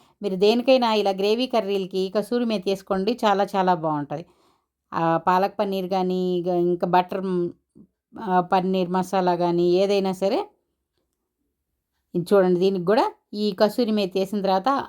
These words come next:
ఆ ఫ్లేవరే మారిపోతది, అసలు చాలా బాగుంటది. తర్వాత ఇంకా ఏముందండి, అంతా రెడీ అయిపోయింది. లాస్ట్‌లో కొంచెం పైన బటర్ వేసేసుకుంటే ఆ బటర్ కూడా దానిలో కలిసిపోయి ఇంకా టేస్ట్ ఇంకా చాలా సూపర్గా ఉంటుందండి టేస్ట్.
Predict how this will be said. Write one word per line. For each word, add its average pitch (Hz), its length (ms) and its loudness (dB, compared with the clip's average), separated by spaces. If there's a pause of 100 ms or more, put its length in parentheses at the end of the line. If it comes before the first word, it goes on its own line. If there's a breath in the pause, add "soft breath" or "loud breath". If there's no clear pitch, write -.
ఆ 185 180 2
ఫ్లేవరే 208 520 0
మారిపోతది, 214 600 -2
అసలు 175 280 -12
చాలా 208 440 -2
బాగుంటది. 175 500 -2 (2250)
తర్వాత 240 320 4
ఇంకా 233 200 -4 (100)
ఏముందండి, 233 500 -4
అంతా 220 280 0
రెడీ 214 180 0
అయిపోయింది. 208 440 0
లాస్ట్‌లో 247 460 0
కొంచెం 262 520 -2 (160)
పైన 233 320 -2
బటర్ 220 360 2
వేసేసుకుంటే 214 680 -4 (1080)
ఆ 214 160 2
బటర్ 214 340 0
కూడా 247 180 4
దానిలో 214 380 0
కలిసిపోయి 214 420 -2
ఇంకా 208 260 -2 (180)
టేస్ట్ 208 400 0
ఇంకా 196 540 -4 (120)
చాలా 180 380 -2
సూపర్గా 190 680 -4
ఉంటుందండి 196 420 -2
టేస్ట్. 180 340 -4